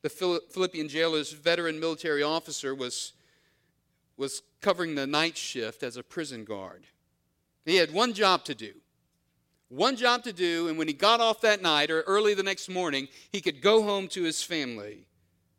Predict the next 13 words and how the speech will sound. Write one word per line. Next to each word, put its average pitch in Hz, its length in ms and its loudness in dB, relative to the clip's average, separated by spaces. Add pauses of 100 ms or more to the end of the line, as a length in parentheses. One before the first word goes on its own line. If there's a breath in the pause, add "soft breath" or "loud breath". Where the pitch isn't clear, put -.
(720)
He 139 80 -10
needed 147 240 -6
to 123 80 -10
keep 165 220 -12
the 139 80 -12
prisoner 131 360 -6
secure. - 460 -14 (1300)
At 131 160 -6
the 147 140 0
end 220 100 0
of 254 80 -4
the 220 80 -4
shift, 202 540 0